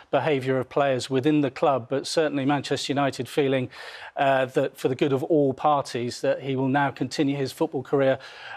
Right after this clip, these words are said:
uh, away from Manchester United. And he's only twenty-one. He's got another <laughs> good twelve, fifteen years ahead of him, uh, should he find a club and remain injury-free. And like I say, an incredibly talented footballer,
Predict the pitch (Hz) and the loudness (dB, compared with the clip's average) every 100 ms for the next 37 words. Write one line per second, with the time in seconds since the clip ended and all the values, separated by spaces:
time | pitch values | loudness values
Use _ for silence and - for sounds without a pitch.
0 | - 147 156 139 147 160 147 - 165 160 | -2 0 2 4 4 4 2 0 0 2
1 | 143 147 139 - 143 - 143 165 165 - | 4 2 0 -2 -4 -2 0 2 0 -4
2 | 127 127 - 180 196 190 175 - - - | -6 -6 0 0 0 -2 -4 -6 -6 0
3 | 165 160 - 147 143 165 147 117 117 127 | 0 -2 -2 -4 0 2 2 0 -6 -4
4 | 151 147 147 143 139 131 - - - - | 0 2 2 2 2 0 -6 -20 -20 -16
5 | - - 147 160 127 - 180 156 147 131 | -8 -6 -2 -2 -2 0 2 4 2 0
6 | - 165 - 151 139 151 147 135 127 151 | -2 -2 0 0 4 4 4 2 0 0
7 | 156 127 107 - - - 143 135 - 160 | 0 -2 -6 -12 -18 -4 -2 -2 0 0
8 | 131 139 - 143 139 123 - 127 123 131 | 0 0 0 0 0 -2 0 0 0 -4
9 | 127 139 135 139 131 135 151 131 131 127 | -4 -2 0 0 0 0 -2 -2 -2 -4
10 | 123 - 143 127 151 143 135 - 156 127 | -2 0 0 2 2 2 -2 0 0 0
11 | 113 - - - 143 131 - 170 147 143 | -2 -10 -18 -6 -4 -2 -2 -4 -2 -2
12 | 127 - - 143 131 - 123 - 180 - | -4 -4 -2 -2 -2 -6 -8 -2 -2 0
13 | 127 110 107 | -2 -2 -4